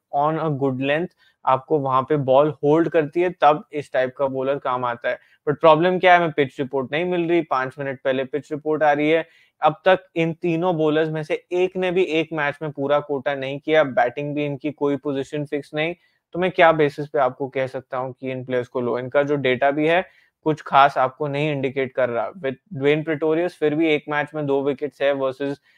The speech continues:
Pretoria Capitals। And based on जो लुंगी and गीडी ने कहा कि स्लो बॉल यहाँ पे ग्रिप कर रहे थे, इनके जो मेन स्लो बॉल एक्सपोनेंट होंगे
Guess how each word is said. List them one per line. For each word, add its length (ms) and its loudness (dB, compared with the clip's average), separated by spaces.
Pretoria 520 2
Capitals। 480 2
And 200 -4
based 240 2
on 140 -2
जो 120 0
लुंगी 380 -2
and 100 -6
गीडी 240 -4
ने 160 -6
कहा 260 6
कि 120 -2
स्लो 320 2
बॉल 260 2
यहाँ 140 -4
पे 140 -2
ग्रिप 300 -2
कर 120 2
रहे 120 0
थे, 180 -4
इनके 240 -4
जो 120 -4
मेन 260 -6
स्लो 280 -2
बॉल 220 0
एक्सपोनेंट 520 -8
होंगे 300 -2